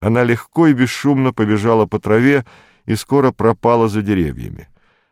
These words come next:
А Кандид остался сидеть, держа на ладони скальпель. Он не стал его закапывать.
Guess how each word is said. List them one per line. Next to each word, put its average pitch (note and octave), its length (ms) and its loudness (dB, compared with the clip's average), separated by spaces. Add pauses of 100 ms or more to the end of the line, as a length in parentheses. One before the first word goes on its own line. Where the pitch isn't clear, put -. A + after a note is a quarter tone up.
(100)
А F#2+ 120 -2
Кандид A#2+ 400 0
остался A#2 480 -2
сидеть, G#2+ 440 0
держа F#2 380 0
на G2 120 -2
ладони F#2+ 460 0
скальпель. - 640 -6 (1080)
Он B2+ 220 0
не B2+ 100 0
стал G#2+ 400 -2 (180)
его F2 300 -2
закапывать. D2 680 -10